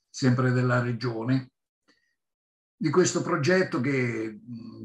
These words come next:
puntava a migliorare e a fare, come dicevo prima, no? A migliorare la vita, ma a migliorare proprio la condizione fisica e morale della persona. Tant'è vero che per me,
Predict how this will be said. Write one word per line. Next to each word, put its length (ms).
puntava 960
a 280
migliorare 680
e 120
a 240
fare, 420
come 220
dicevo 380
prima, 360
no? 360
A 100
migliorare 520
la 100
vita, 480
ma 140
a 60
migliorare 520
proprio 260
la 140
condizione 1000
fisica 380
e 60
morale 520
della 220
persona. 640
Tant'è 320
vero 260
che 720
per 160
me, 360